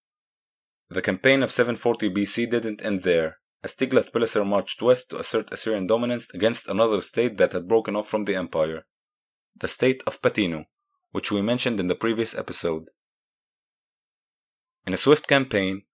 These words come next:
the king crossed the Orontes and headed straight to the capital of Kinalwa. After a quick siege, the city and its king suffered the same fate as Arpad. This act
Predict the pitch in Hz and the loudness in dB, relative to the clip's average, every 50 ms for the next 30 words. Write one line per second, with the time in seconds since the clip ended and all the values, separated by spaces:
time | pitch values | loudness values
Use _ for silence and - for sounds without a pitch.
0 | _ _ _ 90 101 98 - 139 135 127 - - 120 117 101 101 98 90 90 98 | _ _ _ 0 0 2 2 0 0 0 2 2 2 2 2 2 2 4 6 6
1 | 113 123 123 - 131 127 127 123 - - 95 87 95 120 117 117 - - - - | 6 6 4 2 0 0 0 -2 -4 -6 -4 0 0 0 0 0 -4 -2 -2 -2
2 | 117 117 - - - 92 - 123 120 120 - - 123 123 120 - - 101 - - | -4 -2 -2 -4 -4 0 4 4 2 2 2 2 2 2 2 0 -6 -8 -4 -2
3 | 113 107 101 87 85 82 78 76 73 - _ _ _ _ _ _ _ _ _ _ | -2 2 2 2 2 2 0 0 -2 -4 _ _ _ _ _ _ _ _ _ _
4 | _ _ _ _ _ _ - - - 104 101 92 - 135 139 - - - 104 95 | _ _ _ _ _ _ -10 -2 2 2 2 4 4 2 2 2 2 -2 0 0
5 | 92 87 - - - _ _ _ _ - 95 98 - - 135 131 147 151 147 - | 0 -2 -6 -12 -16 _ _ _ _ -2 -2 -2 0 0 -2 0 0 0 0 0
6 | - 104 92 92 - - - 120 120 113 - - 113 110 - 107 98 90 87 - | -2 -4 -4 -4 -8 -6 -4 -4 -4 -4 0 0 0 0 0 -2 -2 -2 -4 -2
7 | 113 113 107 104 - 110 113 110 - - 98 95 - - 95 90 - - 80 76 | -2 -2 -4 -2 -2 -2 -2 0 0 -2 -2 0 4 4 4 4 4 2 -2 -2
8 | 76 73 - - _ _ _ _ _ _ _ _ _ _ _ _ _ _ _ - | -2 -2 -8 -18 _ _ _ _ _ _ _ _ _ _ _ _ _ _ _ 4
9 | 95 131 143 - - 107 95 98 98 - - - | 4 4 4 6 6 8 8 8 6 4 -6 -20